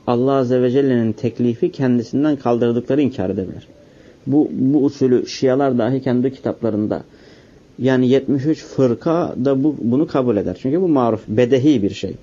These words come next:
Tamam mı? Bedehi bir şey. Nedir o? Ademud deli-, ademud delilil muayyen la yestelzimu adem-,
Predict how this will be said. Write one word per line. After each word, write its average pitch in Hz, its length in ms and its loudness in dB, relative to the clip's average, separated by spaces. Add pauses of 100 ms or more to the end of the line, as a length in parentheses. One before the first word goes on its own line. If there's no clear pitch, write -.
Tamam 160 200 -2
mı? 104 100 0
Bedehi 113 460 2
bir 104 100 2
şey. 98 200 -8 (1080)
Nedir 147 280 4
o? 110 200 2 (560)
Ademud 135 640 2
deli-, 135 460 4
ademud 127 560 2
delilil 123 580 2
muayyen 113 840 0
la 135 160 2
yestelzimu 117 880 0
adem-, 120 320 0